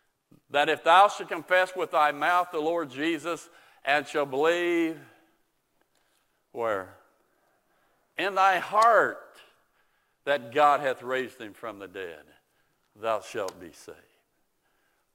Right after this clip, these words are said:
Then it says, "For with the heart man believeth unto righteousness." He receives righteousness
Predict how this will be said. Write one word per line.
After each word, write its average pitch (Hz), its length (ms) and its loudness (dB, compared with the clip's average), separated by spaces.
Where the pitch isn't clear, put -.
Then 147 160 -6
it 147 80 -6
says, 151 340 -2
"For 151 280 -2
with 165 300 -2
the 151 240 2
heart 233 800 2
man 175 640 -2
believeth 151 460 -2
unto 165 220 -4
righteousness." 165 1200 -4
He 127 100 -8
receives 127 480 -10
righteousness 139 800 -4